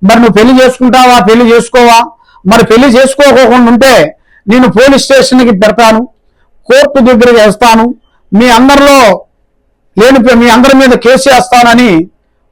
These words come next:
వాళ్ళు మన మీద లేనిపోయినవి కూడా ఎన్నెన్నో సమస్యలు వచ్చే మార్గాలు ఉన్నాయి. మరి అంత దూరం పోకోకుండా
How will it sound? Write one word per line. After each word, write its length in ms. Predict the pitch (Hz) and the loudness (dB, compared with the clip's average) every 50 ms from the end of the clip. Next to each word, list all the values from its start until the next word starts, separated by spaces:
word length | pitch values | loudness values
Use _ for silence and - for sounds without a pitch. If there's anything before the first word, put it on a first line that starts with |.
| _ _ - | _ _ -6
వాళ్ళు 260 | 165 196 220 233 233 | -2 0 0 2 2
మన 180 | 220 208 208 220 | 2 0 0 0
మీద 240 | 220 208 233 240 262 | 0 0 0 0 0
లేనిపోయినవి 640 | 226 190 196 220 240 233 - 220 226 220 226 220 214 | 0 2 2 2 0 0 0 0 0 2 0 0 0
కూడా 380 | 202 214 220 233 220 190 160 - - _ _ _ _ _ _ _ - | 0 0 0 2 0 0 0 -2 -6 _ _ _ _ _ _ _ -6
ఎన్నెన్నో 460 | 151 175 202 220 220 220 233 240 226 | -4 -2 0 0 0 2 0 0 0
సమస్యలు 460 | - 220 208 214 214 214 - 220 220 | 0 -2 -2 -2 -2 -2 -2 0 0
వచ్చే 240 | 208 190 190 226 226 | 0 0 0 0 0
మార్గాలు 500 | 208 185 185 202 208 196 208 208 202 190 | 0 0 0 0 0 0 0 0 0 0
ఉన్నాయి. 280 | 175 175 175 156 139 139 - _ _ _ _ _ _ _ _ _ _ _ - 185 | 0 0 -2 -2 -4 -6 -10 _ _ _ _ _ _ _ _ _ _ _ -4 -2
మరి 180 | 214 247 262 | 0 0 0
అంత 240 | 214 214 220 - 262 | 0 0 -2 0 0
దూరం 420 | 262 233 254 269 277 285 285 240 | 0 2 2 2 2 0 0 0
పోకోకుండా 800 | 202 240 254 233 254 269 254 220 240 247 240 262 269 226 175 165 | 0 0 0 0 0 0 0 0 0 0 0 0 0 0 0 -2